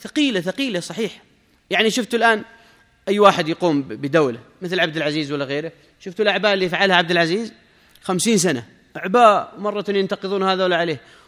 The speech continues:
ومرة تقوم القبيلة هذه تحاربه، ومرة ما عنده فلوس، والجيش والدول والعالم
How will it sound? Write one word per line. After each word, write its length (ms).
ومرة 220
تقوم 340
القبيلة 400
هذه 40
تحاربه، 420
ومرة 260
ما 160
عنده 240
فلوس، 320
والجيش 580
والدول 480
والعالم 520